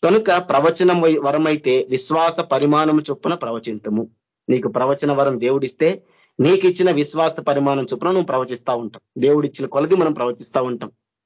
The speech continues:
పరిచర్య అయితే పరిచర్యలోను, బోధించువాడైతే బోధించుటలోను, హెచ్చరించువాడైతే హెచ్చరించుటలోను పని కలిగి ఉంటాం. అంటే ఒక్కొక్కడికి ఒక్కొక్క పని ఇచ్చాడు దేవుడు. పరిచర్య అయితే పరిచర్య చేస్తాం, ప్రవచనం అయితే ప్రవచిస్తూ ఉంటాం,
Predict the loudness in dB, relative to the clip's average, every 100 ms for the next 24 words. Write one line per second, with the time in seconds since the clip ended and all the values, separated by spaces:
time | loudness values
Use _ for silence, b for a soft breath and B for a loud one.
0 | -20 -6 0 2 2 4 4 4 2 0
1 | 0 -4 _ -2 -2 -4 -2 0 0 0
2 | -2 -6 b b b 0 2 4 2 4
3 | 4 2 2 2 2 2 -2 2 2 2
4 | 0 -2 -2 0 2 0 -4 B B -2
5 | 0 4 2 4 2 4 2 2 0 -2
6 | -2 -2 0 0 0 0 2 4 2 0
7 | -2 -2 -6 -6 -8 -8 -12 _ _ _
8 | _ _ _ -4 2 4 4 4 4 4
9 | 2 0 -2 -2 -2 -2 -4 -2 -2 -4
10 | _ _ _ -2 -2 0 -2 -2 -2 -2
11 | -2 2 2 2 0 -2 -4 -4 -4 -2
12 | -2 -2 -2 -2 -4 -4 -4 -4 -4 -2
13 | -2 -2 -4 -6